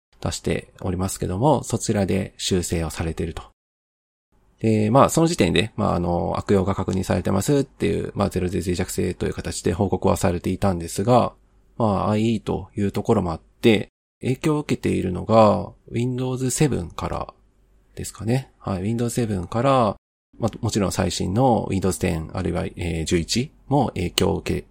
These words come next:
ていますと。セキュリティ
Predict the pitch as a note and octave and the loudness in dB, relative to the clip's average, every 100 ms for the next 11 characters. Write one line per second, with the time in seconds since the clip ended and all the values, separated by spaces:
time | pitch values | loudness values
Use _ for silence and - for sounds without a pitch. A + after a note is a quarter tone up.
0 | _ - A2 - - F2 E2+ - C#2+ - | _ 0 0 -2 -6 -4 -4 -6 -8 -10
1 | _ _ _ _ _ _ - - A2 - | _ _ _ _ _ _ -8 -4 -2 -2
2 | E3+ F3+ - _ - D#3+ D#3 D#3 D3+ D3 | -4 -4 -8 _ -6 -4 -4 -6 -6 -8